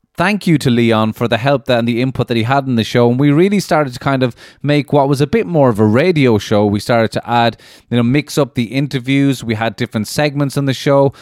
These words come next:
I remember all sorts of stuff happening. Like, I remember getting free, loads of free food.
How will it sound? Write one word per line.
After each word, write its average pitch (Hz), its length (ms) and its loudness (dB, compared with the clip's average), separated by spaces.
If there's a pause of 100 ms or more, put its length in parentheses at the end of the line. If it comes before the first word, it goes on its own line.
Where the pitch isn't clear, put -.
(140)
I 196 60 0
remember 190 300 2
all 180 340 4
sorts 151 340 0
of 117 80 -4
stuff 120 260 0
happening. 120 340 -2
Like, 117 200 0
I 123 40 0
remember 123 260 0
getting 113 240 -4
free, 131 380 0
loads 196 400 2
of 147 80 -2
free 139 260 2
food. 202 500 2